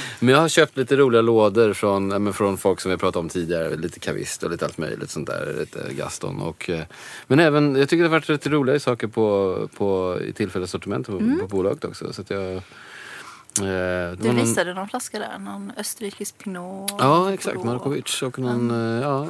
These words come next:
Speaker 1: exakt. Och jag köpte vår, vår gamla vän, eh, Quinto do Valado, eh, fanns det
Speaker 2: Klassiker.
Speaker 1: Ja, verkligen klassiker.
Speaker 2: Det har nästan blivit en klassiker i
Speaker 1: Ja.
Speaker 2: vinprataravsnitt.
Speaker 1: Ja.
Speaker 2: Vi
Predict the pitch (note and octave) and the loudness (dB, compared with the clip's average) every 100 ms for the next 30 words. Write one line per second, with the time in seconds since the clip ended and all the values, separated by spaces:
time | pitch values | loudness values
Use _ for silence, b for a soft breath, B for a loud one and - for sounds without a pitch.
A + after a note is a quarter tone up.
0 | D#3+ - D3 D3 C#3+ C#3 C3+ B2+ B2+ B2+ | -6 -4 -2 0 0 0 -2 -2 2 4
1 | B2 A#2+ B2 B2 B2+ B2 A#2 A2+ A2 G#2+ | 4 2 2 4 4 4 2 2 2 2
2 | G#2 - - - - A#2 A2 G#2 G2 F#2+ | 0 -2 -4 -6 -4 -2 2 2 2 2
3 | G2 A2+ C#3+ B2+ A#2+ A#2 A#2+ G#2+ - A2 | 0 0 -2 -2 -4 -2 -2 -2 -2 -2
4 | A2+ A2 - A#2+ C3 C#3 C3 - A2+ A2 | -2 -4 2 2 2 -2 -6 -6 -6 -4
5 | B2 A2+ B3+ A#3+ C4 A#3 G3+ - - - | -2 0 0 0 0 -2 -2 -2 -2 -8
6 | - D#3 - A#2 G#2 - - E3+ D3 - | -8 -6 4 6 6 4 0 -4 -8 -4
7 | - A#2+ G3+ | 4 4 4